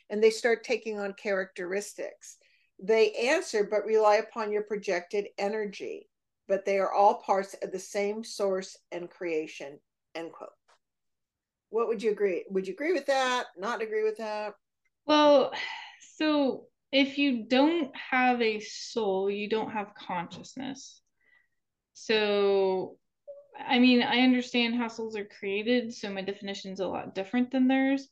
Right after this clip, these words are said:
Speaker 2: Um, again, even a computer, you have coding, you give it thought, you give it the ability to think, problem solve, it has a soul.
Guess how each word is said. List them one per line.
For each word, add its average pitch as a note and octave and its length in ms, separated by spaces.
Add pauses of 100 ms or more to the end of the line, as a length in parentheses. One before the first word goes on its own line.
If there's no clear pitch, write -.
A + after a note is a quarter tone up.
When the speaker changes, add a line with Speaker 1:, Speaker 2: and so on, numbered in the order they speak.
(440)
Speaker 2:
Um, G3 600 (100)
again, A#3+ 720 (160)
even B3 300
a B3 60
computer, C4+ 1040 (140)
you G#3+ 140
have A3 260
coding, A#3+ 760 (200)
you G#3 160
give A3+ 240
it - 180 (160)
thought, - 440 (880)
you G3+ 140
give A3 280
it G#3+ 340
the A3 140
ability G3 500
to F#3+ 140
think, C#4 560
problem B3 400
solve, A3 560
it G3 100
has F#3 220
a E3+ 60
soul. E3 340